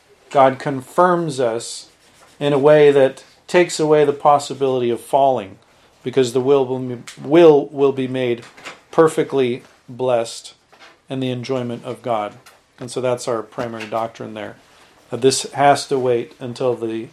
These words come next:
state of glory. It will not happen in this life. To expect it to happen in this life is to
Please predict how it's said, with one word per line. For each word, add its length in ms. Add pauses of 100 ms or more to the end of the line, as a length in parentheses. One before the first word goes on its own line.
state 520
of 160
glory. 460 (560)
It 60
will 240
not 200
happen 320
in 80
this 260
life. 400 (680)
To 120
expect 560
it 160
to 100
happen 320
in 80
this 240
life 440 (460)
is 360
to 420